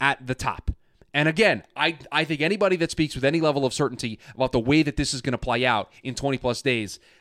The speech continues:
you, it, don't believe them. There's a, and I'm the first person to raise my hand and say, "We do not know what is going on." Guess what? That's part of the fun. That's part of the, the, the chaos. That's part of the, the excitement that is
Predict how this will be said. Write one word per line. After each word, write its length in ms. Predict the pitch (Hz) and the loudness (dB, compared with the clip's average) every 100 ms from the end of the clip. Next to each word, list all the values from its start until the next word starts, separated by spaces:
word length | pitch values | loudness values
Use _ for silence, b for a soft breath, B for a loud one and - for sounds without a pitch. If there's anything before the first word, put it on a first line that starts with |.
| b - | b -14
you, 120 | 143 - | -14 -12
it, 100 | 110 _ _ _ _ _ | -18 _ _ _ _ _
don't 260 | 165 175 190 | -2 0 0
believe 260 | 165 139 - | -2 -4 -6
them. 120 | - _ - | -16 _ 0
There's 180 | 160 147 | 2 2
a, 140 | 127 - | 0 0
and 280 | 139 147 143 | -2 -2 -2
I'm 180 | 147 170 | -2 -2
the 60 | 143 | -2
first 260 | 170 180 | -4 -4
person 240 | 190 180 160 | -4 -2 0
to 60 | |
raise 120 | 156 | 0
my 120 | 151 143 | 0 0
hand 160 | 139 | -2
and 40 | 127 | -2
say, 120 | 110 | -4
"We 240 | 101 175 | -2 -2
do 100 | 156 | 0
not 180 | 147 139 | 0 0
know 280 | 127 120 104 B - | 0 0 -2 B -2
what 120 | 131 | -2
is 100 | 113 | 0
going 200 | 123 117 | 0 0
on." 220 | 113 104 b b | 0 -2 b b
Guess 200 | 117 113 | -8 -6
what? 200 | 110 85 _ - | -6 -8 _ -8
That's 140 | 113 | -4
part 200 | - 113 | -2 -2
of 40 | |
the 60 | 101 | -2
fun. 280 | - 98 80 - | -4 -6 -8 -10
That's 160 | 107 | -10
part 200 | - 117 | -4 -2
of 120 | 110 101 | -2 -6
the, 220 | 107 101 | -8 -8
the, 180 | 104 101 | -8 -8
the 100 | - | -6
chaos. 400 | - 110 101 107 | -4 -2 -2 -6
That's 140 | 104 | -6
part 180 | 117 107 | -4 -2
of 60 | |
the, 160 | 104 95 B B | -4 -6 B B
the 100 | 117 | -8
excitement 580 | 110 - 135 117 110 - b - | -6 -2 -2 -2 -6 -10 b -6
that 120 | 113 127 | -4 -2
is 320 | 113 95 | -4 -4